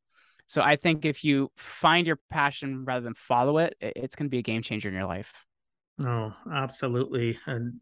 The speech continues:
Speaker 2: th-, that is a great closing message. I appreciate your time, brother. Uh, our, our time's up, and I wanna respect our listeners and your time. However, before we end, can you please tell the listeners what's the best way to reach you?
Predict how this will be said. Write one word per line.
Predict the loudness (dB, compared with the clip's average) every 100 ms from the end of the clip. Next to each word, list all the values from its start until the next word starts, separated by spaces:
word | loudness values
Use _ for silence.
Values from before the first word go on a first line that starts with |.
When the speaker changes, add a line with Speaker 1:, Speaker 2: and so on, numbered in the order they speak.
| -6
Speaker 2:
th-, | -6 -2 4
that | 4
is | 4
a | 2
great | 2 2 0
closing | -2 -2 0 2
message. | 4 2 2 -2 -4 -8 -16 -16 -18 -10
I | -2 2 2
appreciate | 2 4 4 4 0 2
your | -2
time, | 0 0 2 4
brother. | 4 4 2 0 -8 -16 -6
Uh, | -2 -2 -2
our, | -2 -2 0
our | 2 2
time's | 2 2 2 2
up, | 2 0 -6 _ 0
and |
I | 4
wanna | 6 6
respect | 6 4 2 2 2
our |
listeners | 2 2 0 -2 0
and | 0
your | 2 2
time. | 2 0 0 0
However, | 0 2 0
before | -2 -4 0 0
we | 2
end, | 0 -2
can | -4
you | -4
please | 0 0 0
tell | 0 0
the | 2
listeners | 0 0 -2 -2
what's | -2 -4 -2
the | -4
best | -2 -4 -2
way | 0
to | 0
reach | 0 0 -2
you? | -4 -6